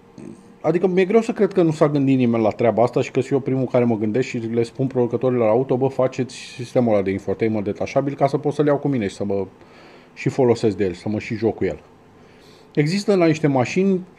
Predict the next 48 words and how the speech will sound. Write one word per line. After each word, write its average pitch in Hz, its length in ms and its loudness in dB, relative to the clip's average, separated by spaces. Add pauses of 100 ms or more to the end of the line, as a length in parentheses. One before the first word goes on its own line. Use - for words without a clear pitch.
(120)
tabletele 180 480 4
din 165 140 2
spate, 156 320 0
adică 101 220 -2
au 123 100 4
niște, 123 380 0 (220)
la 117 300 2
seria 131 320 0
șapte, - 360 -2
la 98 180 0 (200)
E-Class 110 420 -4
am 95 140 -6
văzut. 90 280 -8 (840)
Da, 156 220 2
ideea 147 280 4
este 165 260 2
că 165 200 2 (840)
alea 143 200 0
nu 170 100 4
poți, 160 380 0
alea 147 200 6
sunt 156 240 0
detașabile 151 480 2
doar 165 140 4
ca 160 80 0
să 156 120 -2
umbli 165 180 2
cu 165 100 0
ele 165 100 6
în 165 60 2
mașină, 165 320 0
că 131 80 0
nu 131 80 2
prea 139 160 0
poți 135 200 -2
să 135 60 0
le 123 80 2
iei 120 100 4
cu 113 100 -2
tine. 107 160 -2
Adică 107 220 0
le 139 80 4
iei, 156 100 4
dar 147 140 4
nu 151 60 0
faci 151 200 2
nimic 151 200 2
cu, 147 180 -6